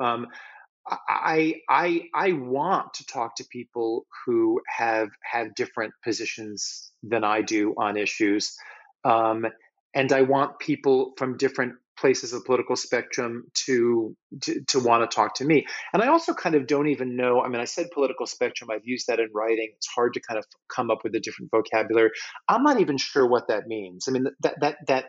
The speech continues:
right left, but that right left kind of spectrum we talk about, it doesn't really kind of work. I mean, you know, look at Brett, for example. People consider him, uh, and he is, uh, in most ways a conservative. He's someone, I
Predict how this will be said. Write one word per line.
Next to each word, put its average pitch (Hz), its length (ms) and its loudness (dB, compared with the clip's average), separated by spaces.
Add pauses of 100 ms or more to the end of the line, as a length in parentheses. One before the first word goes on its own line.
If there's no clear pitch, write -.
right 139 540 2
left, 123 680 -2 (560)
but 160 180 2
that 143 140 2 (120)
right 165 280 4
left 135 440 0
kind 117 300 -10
of 107 80 -6 (480)
spectrum 131 500 -2
we 117 100 0
talk 110 360 0
about, 104 240 -2 (380)
it 165 120 2
doesn't 233 400 2
really 143 500 2
kind 120 360 -6
of 98 100 -6
work. 101 380 6
I 135 40 4
mean, 135 200 0 (260)
you 160 80 4
know, 156 160 8
look 233 240 2
at 233 140 2
Brett, 135 260 6
for 117 120 0
example. 104 500 -8
People 147 260 0
consider 117 580 0
him, 113 460 -4
uh, 120 140 -2
and 123 120 -2
he 117 180 2
is, 113 460 2
uh, 113 160 4
in 120 160 -8
most 113 280 2
ways 110 180 2
a 104 60 -14
conservative. 107 680 0
He's 107 180 0
someone, 110 300 -2 (100)
I 107 120 -2